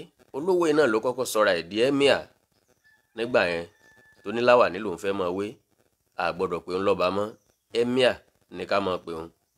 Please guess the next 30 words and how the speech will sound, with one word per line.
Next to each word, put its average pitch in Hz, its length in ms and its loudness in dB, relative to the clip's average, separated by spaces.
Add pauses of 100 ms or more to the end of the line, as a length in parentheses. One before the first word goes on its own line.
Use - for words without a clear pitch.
(560)
Ṣé 120 120 -4
ẹ 110 40 4
gbàgbé? 82 320 -6 (1000)
Bákan 95 360 -2
náà, 92 160 -2 (960)
nígbà 135 320 2
tí 107 120 -8
ọ̀rọ̀ 101 280 4 (180)
àwọn 92 220 0
Fúlàní 101 440 -2
darandaran 90 560 -4 (180)
tó 120 120 -12
pọ̀ 127 220 0
jù, 85 160 -12 (840)
Olúwo 147 280 -2
yìí 127 120 2
náà 131 140 4
ló 92 140 -4
kọ́kọ́ 117 260 2
lọ 104 140 0
bá 110 160 2
àwọn 98 160 2
Fúlàní 101 360 -2
nígà 104 360 -2
wọn. 87 180 -6 (1300)
Wọn 104 100 0
ò 87 80 0
wá 92 100 4
sáàfin 98 420 2
o, 85 100 -6